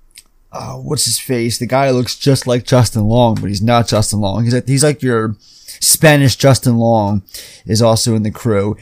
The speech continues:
Idris Elba. Um, what's her face from, uh, the Guardians? Um,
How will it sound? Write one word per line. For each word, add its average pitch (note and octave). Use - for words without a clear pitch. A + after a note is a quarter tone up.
Idris C3+
Elba. A#2+
Um, A2
what's D3
her C3+
face A2
from, A#2
uh, F#2+
the F#2+
Guardians? F#2+
Um, F2